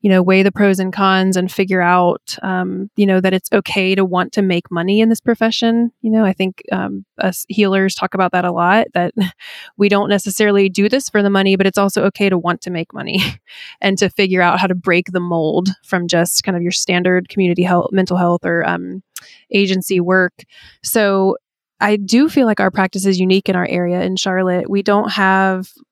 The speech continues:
there, there really aren't other places where it can be, uh, you know, again, I call it, like, a one-stop shop where you can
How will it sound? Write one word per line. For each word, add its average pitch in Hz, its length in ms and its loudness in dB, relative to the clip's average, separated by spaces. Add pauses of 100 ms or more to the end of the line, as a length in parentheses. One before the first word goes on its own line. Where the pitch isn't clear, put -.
(100)
there, 208 180 2
there 202 100 2
really 208 260 2
aren't 190 240 2
other 190 220 0
places 190 460 -2
where 180 180 2
it - 80 -4
can 185 340 -2
be, 185 400 2 (400)
uh, 175 400 -2
you 185 120 0
know, 180 100 0
again, 175 180 -4
I 175 60 -2
call 180 160 0
it, - 40 -2
like, - 120 -2
a 190 60 0
one-stop 180 360 -2
shop 165 280 -2
where 190 100 0
you 190 220 2
can 196 340 0